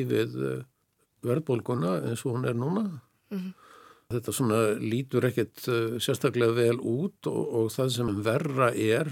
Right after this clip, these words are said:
Speaker 1: er að, að svona þessi sameiginlegu mál sem að verkalýðshreyfingin hefur yfirleitt, eh,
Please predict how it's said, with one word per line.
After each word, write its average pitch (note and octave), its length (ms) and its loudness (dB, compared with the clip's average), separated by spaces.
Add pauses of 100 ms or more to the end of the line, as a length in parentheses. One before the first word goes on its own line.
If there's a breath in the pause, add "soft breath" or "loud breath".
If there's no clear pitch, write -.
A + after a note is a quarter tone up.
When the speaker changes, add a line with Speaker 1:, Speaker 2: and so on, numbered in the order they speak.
Speaker 1:
er A#2+ 340 0 (180)
að, A#2 380 0 (960 loud breath)
að G#2+ 120 0
svona A2 280 0
þessi G#2+ 340 0
sameiginlegu C#3 960 2
mál A2+ 380 2
sem A#2 240 0
að A#2 240 0
verkalýðshreyfingin A#2 960 -2
hefur B2 320 0
yfirleitt, B2 460 -2
eh, G#2+ 180 0